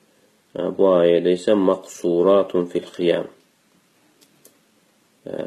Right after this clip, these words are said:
gözlərini özləri dikən, yalnız öz ərlərinə dikən, e, burada isə çadırda saxlanılmış. Və qavluhu ta'ala fil xiyam, e, Allah Teala'nın sözü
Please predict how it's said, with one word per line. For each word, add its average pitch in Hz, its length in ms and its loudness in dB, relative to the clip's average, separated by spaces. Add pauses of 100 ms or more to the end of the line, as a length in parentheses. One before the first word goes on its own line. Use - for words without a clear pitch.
(240)
gözlərini 87 680 0
özləri 87 480 0
dikən, 85 480 -6
yalnız 87 260 -2
öz - 220 -4
ərlərinə 82 580 0
dikən, 92 440 -4 (1600)
e, - 80 -12 (220)
burada 90 320 -4
isə 92 420 0 (840)
çadırda 87 600 -2
saxlanılmış. 80 880 -6 (840)
Və 87 120 4
qavluhu 92 440 4
ta'ala 92 360 2
fil 90 220 -6
xiyam, 95 560 2 (1200)
e, 90 100 -8 (340)
Allah 90 340 2
Teala'nın 87 480 0
sözü 87 520 -2